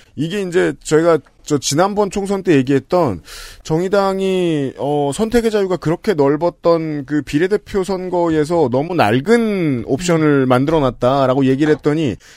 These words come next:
Speaker 1: 이번에 싹 바꿔놨거든요.
Speaker 2: 그렇죠.
Speaker 1: 그랬더니 기존에 있던 당원들의 반발이 엄청났죠,
Speaker 2: 음.
Speaker 1: 또.
Speaker 2: 네.
Speaker 1: 네. 음.
Speaker 2: 이번에 류호정 후보가 당선이 되면은 김영삼의 초선 나이랑 똑같네요.
Speaker 1: 그러네요.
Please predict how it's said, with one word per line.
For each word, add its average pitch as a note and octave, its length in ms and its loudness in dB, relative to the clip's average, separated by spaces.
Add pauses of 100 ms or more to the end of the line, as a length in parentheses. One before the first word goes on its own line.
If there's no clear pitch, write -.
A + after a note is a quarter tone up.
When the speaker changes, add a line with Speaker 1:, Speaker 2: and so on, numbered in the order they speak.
(120)
Speaker 1:
이번에 G3 280 -2
싹 A#3 200 -2
바꿔놨거든요. F3+ 880 -2
Speaker 2:
그렇죠. G#2 580 -4
Speaker 1:
그랬더니 G#3 600 0
기존에 G3 460 -4
있던 E3+ 260 -6
당원들의 D3+ 480 0
반발이 C3 360 2
엄청났죠, F#3 560 -2
Speaker 2:
음. - 120 -8
Speaker 1:
또. F#2 180 -10 (300)
Speaker 2:
네. A#2 180 2
Speaker 1:
네. G#2 220 -6 (340)
음. B2+ 100 -16 (1400)
Speaker 2:
이번에 A#3 600 4
류호정 G#3+ 380 6
후보가 G3+ 240 2
당선이 E3 500 0
되면은 D3 840 2 (300)
김영삼의 G3 680 2
초선 G3+ 300 2
나이랑 A#2 300 4
똑같네요. A#2 480 0 (180)
Speaker 1:
그러네요. D#3 460 -2